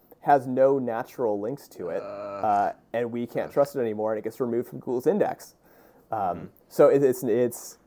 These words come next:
Speaker 1: it's tricky. Uh, and so, yeah, I would say in terms of if anybody's saying you need link building, you do, but you can attract links on your own by doing legitimate stuff,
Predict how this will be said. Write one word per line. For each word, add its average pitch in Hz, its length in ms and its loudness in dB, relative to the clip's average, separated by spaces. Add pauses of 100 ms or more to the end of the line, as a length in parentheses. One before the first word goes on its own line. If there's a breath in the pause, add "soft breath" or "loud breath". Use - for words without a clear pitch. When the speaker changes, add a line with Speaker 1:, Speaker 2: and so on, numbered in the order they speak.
(120)
Speaker 1:
it's 143 180 2
tricky. - 320 0 (160)
Uh, 104 240 2
and 127 140 0
so, 143 220 8
yeah, 131 220 8
I 120 100 6
would 151 120 6
say 139 220 8
in 131 220 0
terms 170 380 0
of 139 180 -2 (120)
if 127 140 -2
anybody's 160 460 8
saying 127 360 4 (300)
you 131 140 0
need 131 140 2
link 117 260 -2
building, 185 480 4 (640 loud breath)
you 170 180 6
do, 190 280 12 (420)
but 139 400 10 (200)
you 139 140 4
can 147 140 6
attract 143 360 10
links 127 280 2 (100)
on 120 180 4
your 127 180 8
own 110 300 4 (280)
by 110 140 8
doing 113 460 2
legitimate 113 420 2
stuff, 104 320 4